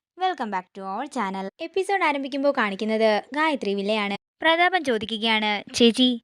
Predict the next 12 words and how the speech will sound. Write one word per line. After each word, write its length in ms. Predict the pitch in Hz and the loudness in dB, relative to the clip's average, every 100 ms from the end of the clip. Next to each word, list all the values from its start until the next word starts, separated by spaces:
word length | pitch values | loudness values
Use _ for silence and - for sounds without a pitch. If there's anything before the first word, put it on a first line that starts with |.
| - | -2
ചേച്ചി 300 | 214 202 262 | 0 0 0
പ്ലാൻ 260 | 269 254 | 2 2
ചെയ്തതുപോലെ 560 | 247 277 277 277 269 254 | 0 -4 -2 0 2 0
കാര്യങ്ങളൊക്കെ 760 | 254 311 330 330 226 208 220 | 2 2 2 2 0 2 0
നടക്കുമെന്നാ 580 | 196 196 190 220 254 226 - | 2 2 2 0 4 4 2
എനിക്ക് 260 | 285 294 220 | -6 -8 -6
തോന്നുന്നത്." 480 | 202 196 208 220 220 214 _ _ - | -6 -4 -2 0 2 0 _ _ -6
"അതൊക്കെ 360 | 320 285 311 | -4 -2 0
നടക്കും 400 | 214 196 185 247 | 0 0 0 0
പ്രതാപ, 320 | 240 220 214 208 - 196 | 0 4 4 4 0 -4
നീ 160 | 202 | -4
കണ്ടോ, 380 | 254 233 226 220 | -2 0 0 -2